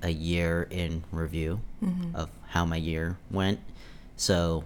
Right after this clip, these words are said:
Speaker 1: when I first started doing it, there were, like, Medium posts where I just, like, highlight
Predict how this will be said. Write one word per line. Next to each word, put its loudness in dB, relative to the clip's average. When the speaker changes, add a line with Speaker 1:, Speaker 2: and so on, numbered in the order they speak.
Speaker 1:
when 0
I 2
first 6
started 6
doing 2
it, -2
there 2
were, 2
like, -2
Medium -2
posts 0
where 0
I 0
just, -2
like, -2
highlight 0